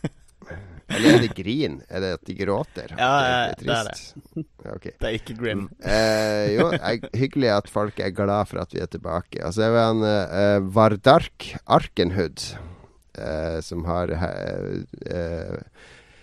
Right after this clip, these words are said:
Speaker 1: s-, Twitter-handle Vardark. "Dere har nevnt at tida da norsk spillpresse ble påkostet dyre utenlandsturer er over. Hvorfor?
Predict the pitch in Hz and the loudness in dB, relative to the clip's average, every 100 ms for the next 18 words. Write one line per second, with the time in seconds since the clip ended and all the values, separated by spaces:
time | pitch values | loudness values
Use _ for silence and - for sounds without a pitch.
0 | - - _ _ - - - 160 - 160 | -20 -20 _ _ -14 -14 -2 0 2 4
1 | 147 143 139 131 143 131 131 127 90 101 | 6 8 6 4 2 0 -2 -2 -2 2
2 | 110 110 147 - - - - - _ - | 4 2 -2 -4 -10 -16 -16 -16 _ -4
3 | 101 151 156 160 165 170 147 - 165 147 | 2 4 4 2 0 0 -2 -2 0 0
4 | 123 135 - - - 120 143 - 120 - | 0 -2 -4 -10 -6 -4 -4 -2 -2 -2
5 | 92 101 - 113 - 101 - 92 - 113 | -2 -2 0 -2 0 -2 -2 -6 -4 -2
6 | 110 87 107 104 101 - - 92 85 85 | -2 -4 -6 -6 -6 -6 -4 -2 -2 -4
7 | - 90 101 82 73 - 92 123 190 - | -4 0 2 0 -4 -10 -4 0 0 0
8 | 87 71 | -4 -6